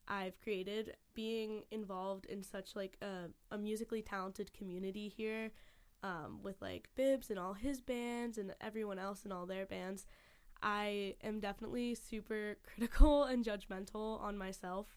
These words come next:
and what I put out. Um, so as of now, I haven't really shared much, but I am working on an album, um, that maybe I'll release. If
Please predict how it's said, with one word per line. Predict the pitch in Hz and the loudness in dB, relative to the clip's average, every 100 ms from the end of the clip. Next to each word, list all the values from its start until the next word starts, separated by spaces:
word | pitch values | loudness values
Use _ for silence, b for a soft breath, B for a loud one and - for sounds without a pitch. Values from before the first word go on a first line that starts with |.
| - | -10
and | 214 | -6
what | 202 185 - | -6 -6 -8
I | - 180 180 | -8 -8 -6
put | - 170 | -6 -6
out. | 165 214 - b b b b - | -4 -4 -6 b b b b -6
Um, | 196 170 156 233 - - | -4 -4 -6 -10 -16 -20
so | - 226 220 | -8 -6 -2
as | 208 233 | -2 -2
of | 262 | -2
now, | 220 202 190 185 - | -2 -2 -2 -4 -6
I | 196 | -6
haven't | 196 190 196 | -6 -6 -6
really | - 185 180 | -6 -6 -6
shared | - 190 180 | -6 -6 -6
much, | 175 208 - - - | -8 -8 -10 -14 -10
but | 202 185 - | -6 -6 -8
I | 175 - - | -12 -14 -10
am | 233 269 294 294 302 b b b _ - | -4 0 2 2 0 b b b _ -8
working | 220 220 214 208 | -4 -2 -4 -4
on | - 185 | -6 -6
an | 175 - | -6 -6
album, | - 196 190 135 - 208 - - _ _ - | -4 -4 -4 -6 -6 -8 -12 -20 _ _ -8
um, | 190 175 127 - - | -6 -4 -6 -10 -8
that | 214 208 | -6 -4
maybe | 208 196 196 220 254 | -4 -4 -4 -2 -2
I'll | 254 | 0
release. | 254 254 254 269 269 - - | 0 0 0 -2 -4 -12 -8
If | 220 | -8